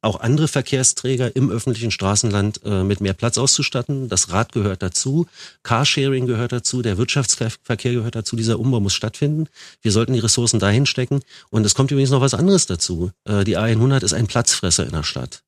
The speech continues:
Äh, vergangene, vergangene Woche saß ich mit allen Parteien bei den Kleingärtnern.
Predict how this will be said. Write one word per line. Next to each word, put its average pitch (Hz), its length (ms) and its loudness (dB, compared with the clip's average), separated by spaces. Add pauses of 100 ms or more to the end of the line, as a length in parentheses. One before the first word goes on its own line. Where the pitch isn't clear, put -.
(100)
Äh, 95 220 0
vergangene, 123 580 0 (160)
vergangene 110 440 0
Woche 120 220 2
saß 110 220 2
ich 113 80 -6
mit - 160 0
allen 120 240 2
Parteien 117 360 0
bei 110 80 -2
den 110 140 0
Kleingärtnern. 82 600 -2